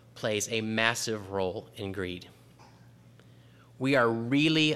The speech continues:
afraid that our life is gonna run out of control. We're really afraid that we're not gonna have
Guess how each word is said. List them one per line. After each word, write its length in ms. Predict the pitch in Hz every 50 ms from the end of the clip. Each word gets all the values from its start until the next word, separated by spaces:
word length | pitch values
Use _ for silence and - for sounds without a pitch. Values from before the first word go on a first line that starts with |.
| - -
afraid 760 | 135 - - - - 123 123 117 107 104 95 92 92 92 - - - - _ _ - - - - - - - - - - -
that 120 | - 117
our 160 | 117 117 113
life 420 | 110 113 113 117 120 117 110 - - -
is 100 | 113 110
gonna 160 | 117 107 101
run 180 | 101 107 107
out 160 | 113 107 101 104
of 80 | 104
control. 440 | - 110 95 - - 95 92 92 - - - - - - - - - - - - - - - - - - - - - - - - - - - - -
We're 140 | - 135 113
really 640 | 107 101 123 139 135 147 151 165 160 156 151 147 143
afraid 760 | 147 127 - - - - 123 123 120 110 98 92 90 90 - - - - - - - -
that 80 | - 120
we're 100 | 113 120
not 140 | 120 117 -
gonna 120 | 131 120
have 440 | 104 110 120 117 113 107 101 98